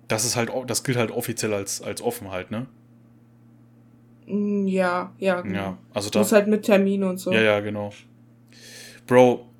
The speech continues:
Speaker 1: du musst dir vorstellen, bei uns, ne, also unser Fitnessstudio, ähm, wir haben in der Nähe so ein Einkaufszentrum, ne? Aber das ist nicht
Speaker 2: Mhm.
Speaker 1: alles unter einem Dach, sondern das ist quasi, das ist so eine, so eine,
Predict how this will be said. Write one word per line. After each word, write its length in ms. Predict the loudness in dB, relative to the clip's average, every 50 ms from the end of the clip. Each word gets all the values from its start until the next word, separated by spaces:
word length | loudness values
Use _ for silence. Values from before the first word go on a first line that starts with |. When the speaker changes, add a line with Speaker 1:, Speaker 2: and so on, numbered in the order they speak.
| _ -8 -2
Speaker 1:
du 80 | 2
musst 160 | 2 2 2
dir 60 | 0 0
vorstellen, 340 | 0 0 0 0 0 -2
bei 60 | -2 -2
uns, 260 | -2 0 -2 -2 -2
ne, 220 | 0 -2 -2 -2 -2
also 180 | -4 -4 -2 -2
unser 200 | -2 -2 -2 -2
Fitnessstudio, 720 | -4 -4 -4 -4 -6 -2 -2 -2 0 2 0 0 0 -2 -8 -18 -20 -20 _ -2
ähm, 460 | 0 0 2 2 0 0 -2 -4 -4 -6 -12 -20 -20 _ -20 -20 -20 _ -18 -6
wir 120 | -2 2 4
haben 120 | 4 4
in 60 | 6
der 80 | 4 4
Nähe 160 | 4 4 2 2
so 80 | 0
ein 40 | -2
Einkaufszentrum, 880 | -2 -2 -2 0 -2 -2 -2 -2 -4 -4 -4 -4 -6 -8 -10 -10 -8 -6
ne? 240 | -4 -6 -6 -6 -10 -20 -20 -20 -20 -18 -6
Aber 180 | -6 0 0 0
das 140 | 0 2 0
ist 120 | 0 0
nicht 100 | 0 0
Speaker 2:
Mhm. 60 | 0 2
Speaker 1:
alles 200 | 2 2 2 0
unter 200 | 0 0 0 0
einem 220 | 0 0 -2 0
Dach, 180 | 0 -2 -2 -2
sondern 260 | -4 -2 0 0 0
das 120 | -2 -2 -4
ist 140 | -6 -6
quasi, 440 | -4 -2 0 0 0 0 -2 -6 -6 -8 -14 -20 -20 _ _ _ _ _ -6
das 140 | -4 -2 -2
ist 120 | 0 0
so 60 | 0
eine, 300 | 0 0 0 0 -2 -4
so 120 | -4 -4 -2
eine, 320 | 0 0 0 -2 -4 -6